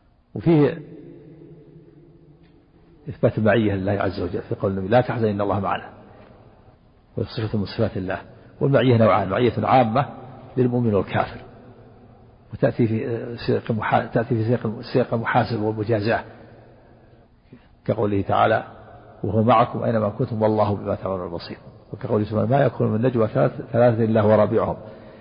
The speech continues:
ولا خمسة إلا هو سادسهم، ولا أدنى من ذلك ولا أكثر إلا هو معهم أينما كانوا ثم ينبئهم بما عملوا يوم القيامة، إن الله بكل شيء عليم". والثاني معية خاصة، خاصة بالمؤمنين، وتأتي في سياق المدح والثناء،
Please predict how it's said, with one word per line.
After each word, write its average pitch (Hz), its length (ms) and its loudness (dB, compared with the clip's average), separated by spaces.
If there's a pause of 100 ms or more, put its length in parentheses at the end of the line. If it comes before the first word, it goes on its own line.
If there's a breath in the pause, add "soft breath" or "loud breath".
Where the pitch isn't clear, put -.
(180 loud breath)
ولا 123 160 4
خمسة 117 420 0
إلا 113 120 4
هو 101 160 0
سادسهم، 107 440 -2 (440 loud breath)
ولا 135 220 8
أدنى 127 160 4
من 117 120 2
ذلك 123 280 2
ولا 113 260 2
أكثر - 260 -2
إلا 123 160 -2
هو 113 140 -2
معهم 110 280 -2
أينما 117 240 0
كانوا - 240 -4
ثم 156 200 0
ينبئهم 127 580 2
بما 123 180 0
عملوا 117 320 2
يوم 101 80 -4
القيامة، 104 360 -8 (420 loud breath)
إن 147 160 -2
الله 110 220 0
بكل 135 300 -6
شيء - 180 -8
عليم". 110 180 -10 (1040)
والثاني 143 340 2
معية 135 300 4
خاصة، - 480 -2 (800)
خاصة 113 420 -2
بالمؤمنين، 104 520 -6 (600)
وتأتي 123 400 0
في - 80 -12 (100)
سياق 120 180 0
المدح 113 340 -2
والثناء، - 420 -6